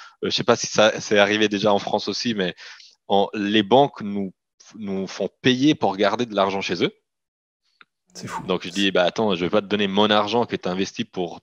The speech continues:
Speaker 1: toi-même et en plus je te paye pour le garder. Et donc automatiquement, moi j'essaie de diversifier mes liquidités dans le plus d'actifs possible. Et de nouveau, je suis pas à cent pour cent, en vrai.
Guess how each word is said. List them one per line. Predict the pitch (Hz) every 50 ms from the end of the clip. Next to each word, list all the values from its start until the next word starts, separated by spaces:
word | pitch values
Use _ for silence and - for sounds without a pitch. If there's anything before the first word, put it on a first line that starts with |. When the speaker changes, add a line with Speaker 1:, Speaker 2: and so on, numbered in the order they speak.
| _ _
Speaker 1:
toi-même | - 110 107 101 104 123 131 123 107
et | 98
en | 92 92
plus | - 131 123 -
je | - - _
te | -
paye | 92 - - - 131 127
pour | - - 101 98
le | 98 98
garder. | 92 95 87 87 92 127 165 196 _ - - - - - - - - - - _
Et | 101 95
donc | 113 123 - -
automatiquement, | 107 - - 101 98 98 92 92 92 98 117 147
moi | 147 110 110 131
j'essaie | 127 104 95 - - 135 131
de | 104
diversifier | 90 87 90 101 104 104 110 107 107 - - - 127 107 - - - 120 117 117 110 95
mes | 95 95 95
liquidités | 92 92 92 - - 95 92 90 - - 120 143 147
dans | 113 95 92
le | 87
plus | - - - 131 131 110 98
d'actifs | 101 98 - - - 104 95
possible. | - - 95 92 - - 156 180 139 98 - - _ - - - - - _ -
Et | 104
de | 101 -
nouveau, | 123 135 151 139 110
je |
suis | - - 101
pas | - 127 135 135 117
à |
cent | 95 - 117 107
pour | - 107 92 -
cent, | - 101 113
en | 143 143 123 110
vrai. | 104 110 127